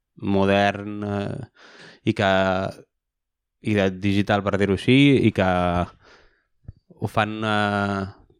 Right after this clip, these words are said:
pel meu gust, eh, molt més amable i accessible a, a públic que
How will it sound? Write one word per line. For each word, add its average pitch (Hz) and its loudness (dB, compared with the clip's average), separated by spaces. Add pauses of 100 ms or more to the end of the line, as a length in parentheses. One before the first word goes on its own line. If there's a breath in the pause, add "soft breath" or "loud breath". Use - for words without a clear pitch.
(140)
pel 90 -2
meu 98 0
gust, 104 4
eh, 107 2
molt 110 0
més 107 0
amable 107 2
i 107 2
accessible 104 0
a, 95 4 (120)
a 92 0
públic 101 -2
que 98 0